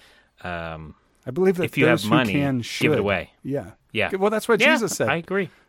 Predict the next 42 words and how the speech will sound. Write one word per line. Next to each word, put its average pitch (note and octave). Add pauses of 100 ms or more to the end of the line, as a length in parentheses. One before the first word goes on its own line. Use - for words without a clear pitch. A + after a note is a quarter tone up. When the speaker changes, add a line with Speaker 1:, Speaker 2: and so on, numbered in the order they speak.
(180)
Speaker 2:
I -
mean, F3+
not F#3+
in E3+
those D#3
exact C#3+
words, C#3+
but D3+
rich D#3
young E3+
ruler F#3
man D3+
comes D3+
up D3+
and D3
says, C#3
"What D3+
do D#3
I D3+
gotta C#3+
do D3+
to D3
be C#3+
a C3
part F3+
of D3+
all C3+
this?" C3+
And C3+
Jesus C3+
says, B2
"Give C#3
everything C#3
away." C#3+
And B2
he's B2
like, A2+
"F C#3+
this, C#3+
I'm B2
outta B2
here." F#2+